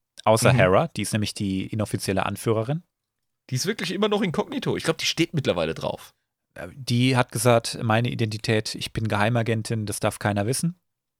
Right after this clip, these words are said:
Speaker 2: Das tut nix zur Sache.
Speaker 1: Das tut auch nix zur Sache. Ihr kriegt von mir Informationen. Ihr müsst jetzt einfach vertrauen, dass die Rebellion euch da nicht verarscht.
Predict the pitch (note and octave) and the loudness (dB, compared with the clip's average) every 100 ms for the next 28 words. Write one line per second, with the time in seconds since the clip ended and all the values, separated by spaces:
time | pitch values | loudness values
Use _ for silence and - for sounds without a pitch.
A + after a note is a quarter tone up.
0 | _ - - - B2+ G2+ G2+ G#2+ G2 F#2 | _ -12 -12 -8 -8 -6 -6 -4 -4 -4
1 | F#2 A2+ - B2 B2 A#2 - - G2+ C3+ | -4 -4 0 0 2 0 -2 0 2 4
2 | D3 C#3 - B2+ - A#2 A2 G#2+ - G#2 | 2 0 -2 -2 0 0 0 -2 0 0
3 | G2 - C#3 D3+ A#2 A2 - - - G#2 | 2 2 2 2 -2 -2 -2 -4 -2 -4
4 | - - A2 A#2+ A2+ - G2+ F#2+ G#2 G2+ | -4 2 4 4 0 -2 -2 0 0 0
5 | G#2 G#2 - G2 F#2+ - G2 - D#3 - | 0 -4 -4 -4 -4 -4 0 2 0 -2